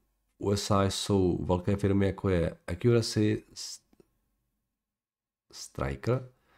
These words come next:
Globus Medical, Orthogrid Systems nebo Auris Health. V Kanadě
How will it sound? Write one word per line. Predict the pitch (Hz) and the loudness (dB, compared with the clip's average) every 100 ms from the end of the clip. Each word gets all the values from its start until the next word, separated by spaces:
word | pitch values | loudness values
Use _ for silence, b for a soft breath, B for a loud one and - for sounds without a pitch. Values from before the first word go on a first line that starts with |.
| b b | b b
Globus | - 87 87 110 | -4 0 2 2
Medical, | 117 110 104 107 107 - - _ - | 4 4 4 4 4 2 -8 _ -6
Orthogrid | 85 - 104 107 101 101 | -4 0 2 4 4 2
Systems | - 98 - 92 92 87 - _ | -6 -10 -4 0 0 -2 -6 _
nebo | - 82 78 82 80 - _ _ _ _ _ _ _ | -4 -2 2 2 0 -4 _ _ _ _ _ _ _
Auris | 76 78 92 90 - | -4 0 0 -2 -4
Health. | 78 80 120 | 0 0 0
V | - _ _ _ _ _ - | -6 _ _ _ _ _ -4
Kanadě | 101 101 104 101 | 0 4 2 0